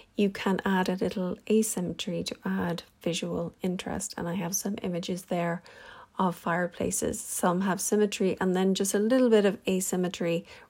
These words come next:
right over, um, the, on the chimney breast, right over the fireplace. The light fittings I'm showing here are either designed to be asym-, asymmetrically balanced inherently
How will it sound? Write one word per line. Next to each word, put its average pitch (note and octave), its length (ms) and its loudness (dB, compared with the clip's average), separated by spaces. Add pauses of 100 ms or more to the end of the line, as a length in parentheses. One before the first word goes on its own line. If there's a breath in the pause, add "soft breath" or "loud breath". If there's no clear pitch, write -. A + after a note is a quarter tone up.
(140)
right F3+ 260 2
over, F3 680 0
um, F3 640 -4
the, - 100 -2 (440)
on F#3 220 2
the E3+ 80 0
chimney F3+ 340 -2
breast, - 400 -6
right F3+ 280 -4
over F3 220 -4
the F3 300 -6
fireplace. - 840 -6 (2250 loud breath)
The A3+ 100 6
light B3 260 8
fittings A#3+ 460 4
I'm G#3+ 260 2
showing F#3 400 2
here F#3 560 0 (480 loud breath)
are F#3+ 140 4
either G3 300 6
designed G3+ 480 4
to G#3 80 -6
be - 260 2
asym-, G3 480 2 (180)
asymmetrically G3 1400 0
balanced G#3+ 560 4
inherently G#3 840 2